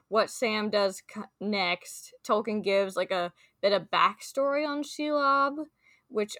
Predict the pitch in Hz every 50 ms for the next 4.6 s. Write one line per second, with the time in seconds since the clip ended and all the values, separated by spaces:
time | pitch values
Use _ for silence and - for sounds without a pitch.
0 | - 196 226 214 226 214 214 202 190 - - - 214 185 202 - - 247 233 -
1 | - 262 - 349 349 269 247 208 240 247 254 277 302 320 330 349 349 302 - 320
2 | - _ _ _ - 247 254 254 233 247 254 - 277 220 202 160 - - _ _
3 | _ _ _ _ _ _ _ _ _ - 233 240 247 262 285 311 - 320 370 392
4 | 381 - 415 403 403 403 427 415 - - 453 453